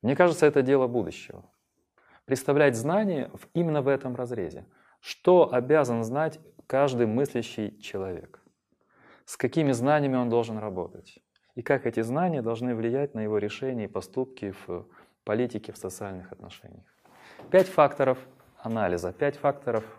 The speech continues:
выработки фонового знания, которые помогут нам, сейчас я их объясню, помогут нам подходить к любой теме,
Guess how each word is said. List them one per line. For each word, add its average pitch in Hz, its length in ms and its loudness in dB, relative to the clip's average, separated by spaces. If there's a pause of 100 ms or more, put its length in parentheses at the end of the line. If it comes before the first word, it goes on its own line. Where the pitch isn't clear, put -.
выработки 127 480 2
фонового 107 500 -2
знания, 104 380 -10 (3500)
которые 156 420 8
помогут 156 540 4
нам, 190 400 2
сейчас - 400 0
я 120 60 4
их 110 120 -2
объясню, 113 480 -2
помогут 135 460 0
нам 165 160 0
подходить 127 400 0
к - 80 -16
любой 127 400 4
теме, 98 500 -12